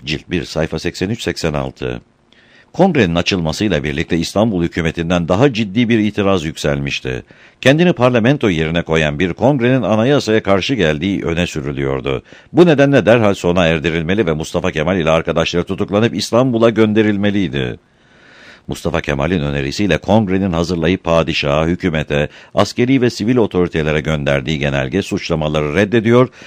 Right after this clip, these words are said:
saraya bağlılığını açıklıyor ve anayasaya uygun yeni bir parlamentonun seçilmesini istiyordu.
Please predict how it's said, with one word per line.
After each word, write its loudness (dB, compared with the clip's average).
saraya 4
bağlılığını 4
açıklıyor 2
ve 2
anayasaya 2
uygun 0
yeni 0
bir 2
parlamentonun 2
seçilmesini -2
istiyordu. -4